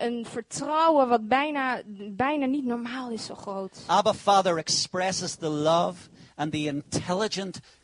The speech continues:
Speaker 2: confidence of a child.
Speaker 1: Abba Vader die laat zien de liefde en het intellig-, intelligente,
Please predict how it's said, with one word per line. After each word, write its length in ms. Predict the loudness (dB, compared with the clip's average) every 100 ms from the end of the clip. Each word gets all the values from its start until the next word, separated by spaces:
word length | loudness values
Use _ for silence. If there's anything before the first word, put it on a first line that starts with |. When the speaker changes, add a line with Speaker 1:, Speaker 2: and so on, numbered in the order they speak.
| _ -6 0
Speaker 2:
confidence 760 | 0 0 0 0 -2 -4 -4
of 120 | -4
a 40 | -4
child. 500 | -4 -4 -4 -8 -14 -20 -20 -20 -20 -20 -10 0
Speaker 1:
Abba 340 | 4 6 4
Vader 520 | 4 4 6 6 2
die 160 | -2 -2
laat 260 | 0 -2
zien 220 | -2 0 2
de 100 | 4
liefde 420 | 4 2 0 -4
en 160 | 0 0
het 120 | 0 -2
intellig-, 760 | -2 -2 -2 -2 -2 -4 -6
intelligente, 1120 | -2 -2 0 -2 -2 0 0 2 2 2 0